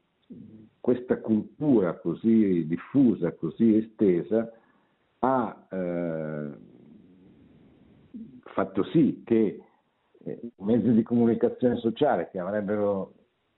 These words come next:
dovuto, che dovrebbero per,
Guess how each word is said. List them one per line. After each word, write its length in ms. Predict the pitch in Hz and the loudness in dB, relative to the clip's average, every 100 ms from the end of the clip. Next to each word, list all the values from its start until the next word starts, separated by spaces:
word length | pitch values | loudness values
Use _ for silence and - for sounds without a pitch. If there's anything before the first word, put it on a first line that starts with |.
| _ | _
dovuto, 680 | - - 90 92 147 139 - | -20 -10 -6 0 0 0 -4
che 100 | 101 | -2
dovrebbero 760 | 87 92 127 131 87 85 82 - | -2 0 0 0 -2 -8 -10 -8
per, 720 | 98 101 101 95 87 80 | -2 0 0 0 0 -2